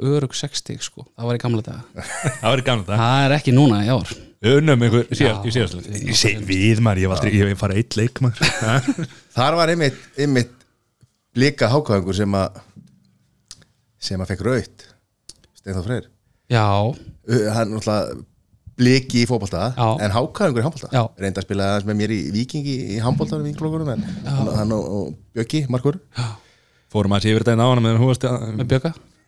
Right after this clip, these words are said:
Speaker 2: Fórst-
Speaker 3: <laughs> Voru, tókuð þið þá umræðu?
Speaker 1: Ég fór eina engum H K í handbolta og það var heldur gaman.
Speaker 3: Já, það er svona, það, það, sumir lenda þarna á milli, sko.
Speaker 1: Já.
Speaker 3: Þegar Blikarnir hafa nú ekki verið með neitt sem að heitir, sem að handboltalið, sko. Reyndu nú þarna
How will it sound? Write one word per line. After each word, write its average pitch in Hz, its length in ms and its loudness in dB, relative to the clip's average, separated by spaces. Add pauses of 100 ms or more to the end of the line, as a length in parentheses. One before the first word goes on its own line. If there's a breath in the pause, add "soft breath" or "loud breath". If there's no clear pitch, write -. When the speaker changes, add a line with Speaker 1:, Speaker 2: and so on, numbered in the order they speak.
(320)
Speaker 2:
Fórst- 120 500 2
Speaker 3:
<laughs> - 260 -6
Voru, 160 240 6
tókuð 202 260 4
þið 208 80 6
þá 208 80 6
umræðu? 160 320 6
Speaker 1:
Ég 151 100 4
fór 135 220 4
eina 127 240 2
engum 127 260 4
H 135 80 6
K 139 220 4
í 127 60 0
handbolta 143 360 4
og 110 140 2 (840)
það 131 200 -6
var 107 140 -2
heldur 113 180 -2
gaman. 135 200 0 (840)
Speaker 3:
Já, 101 80 2 (160)
það 120 220 0
er 165 140 2
svona, 165 200 -2 (100)
það, 135 220 -8
það, 139 300 0
sumir 180 280 4
lenda 180 300 2
þarna 151 160 2
á 170 40 2
milli, - 260 -4
sko. - 160 -18 (160)
Speaker 1:
Já. - 160 0
Speaker 3:
Þegar 107 260 4
Blikarnir 123 380 0
hafa 127 200 4
nú 117 120 2
ekki 127 200 0
verið 123 220 0
með 113 120 0
neitt 117 200 -4
sem 117 100 -4
að 113 140 0
heitir, 123 280 -2
sem 117 180 -2
að 104 180 -4 (100)
handboltalið, 113 480 -2
sko. 139 140 -2 (500 soft breath)
Reyndu 120 420 -2
nú 123 120 2
þarna 123 300 0